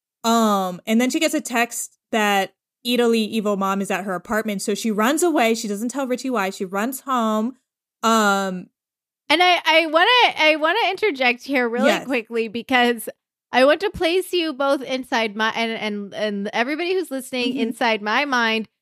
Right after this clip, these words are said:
Speaker 2: So if we back up, um, I don't know exactly at what point this is, but, like, in the scene prior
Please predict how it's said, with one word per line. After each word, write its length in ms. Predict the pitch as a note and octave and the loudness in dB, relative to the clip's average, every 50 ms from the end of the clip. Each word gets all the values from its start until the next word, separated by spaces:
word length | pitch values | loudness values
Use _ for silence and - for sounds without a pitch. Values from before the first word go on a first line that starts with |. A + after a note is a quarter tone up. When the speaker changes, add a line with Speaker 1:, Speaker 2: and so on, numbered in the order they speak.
| _ _ _ | _ _ _
Speaker 2:
So 380 | - - B3+ A#3 A3+ A3 G#3+ G#3+ - | -2 2 4 4 6 4 4 2 0
if 160 | - C#4 - - | -2 -4 0 0
we 260 | D4 C4 B3+ A#3 - - _ _ _ _ _ _ _ _ _ - | -2 0 0 -2 -4 -6 _ _ _ _ _ _ _ _ _ 0
back 360 | F#3+ B3 C4 F4 A4 G#4+ - | 4 4 6 6 4 2 4
up, 500 | F4+ D#4 D4 C#4 C4 B3 B3 - _ - _ _ - | 4 6 6 8 6 4 2 0 _ -20 _ _ 0
um, 380 | A3+ A#3 A#3 A3 G#3+ G#3+ G#3+ - _ | 2 2 2 2 0 0 -4 -8 _
I 220 | - C4+ C4+ C#4 C#4 | -4 -2 -2 -2 0
don't 300 | A3+ C#4 D#4 G#4+ F#4 C#4+ | 2 2 2 2 0 0
know 200 | C#4 B3+ B3+ B3+ | 0 2 4 4
exactly 580 | B3+ A#3+ G3+ - - G3+ F#3+ G#3 - B3+ A#3+ A#3 | 2 2 -2 0 2 2 2 2 0 -2 -2 0
at 140 | A3+ G3+ G3 | 0 -2 -2
what 220 | G#3+ G#3 - _ | -4 -4 -4 _
point 280 | - - A3 A3+ A3+ G3+ | -8 -6 -4 -4 -2 -2
this 180 | A3+ A3 - - - | -4 -4 -4 -6 -6
is, 280 | A3 A3 G#3+ G#3 G3+ | -4 -4 -4 -4 -6
but, 140 | _ G3+ - | _ -10 -6
like, 220 | G3+ G3+ G#3 - - | -4 -6 -6 -4 -4
in 140 | A#3+ A#3 | -4 -2
the 80 | A#3 A#3+ | -2 -4
scene 400 | - - - D4 D#4+ F4+ E4+ D#4+ | -4 -4 -6 -4 -4 -2 -4 -6
prior 680 | - - B3+ A3+ A3 A3 G#3+ G#3+ G3+ G3 G3 G3 F#3+ | -4 0 2 2 2 2 2 0 -2 -2 -4 -4 -6